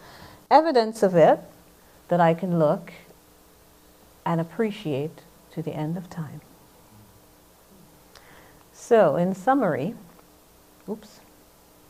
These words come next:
uh, we learned the bene-, the, the,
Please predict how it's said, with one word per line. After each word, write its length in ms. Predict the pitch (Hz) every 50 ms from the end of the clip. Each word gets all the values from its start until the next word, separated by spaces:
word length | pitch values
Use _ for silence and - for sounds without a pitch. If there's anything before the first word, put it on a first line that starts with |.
| - - - - _ _ _ - _ _ _ _ _ _ _ _ _ _ _ _ _ _ _ _ _ -
uh, 560 | 180 180 175 170 170 170 170 180 175 175 175 170 170 - - - _ - _ _ _ _ _ _ _ _ _ _ _ _ _ _ _ _ _ _ _ _ _ -
we 260 | 196 208 220 226 220
learned 560 | 214 220 226 240 247 254 269 262 269 262 254 - - - _ _ _ _ _ _ _ _ _ _ _ _ _ _ _ _ _ _ _ _ _ _ _ -
the 160 | - 165 190 185
bene-, 480 | 165 165 202 208 214 226 226 - 180
the, 400 | 180 190 185 180 175 175 170 170 175 -
the, 360 | - 180 175 170 170 165 170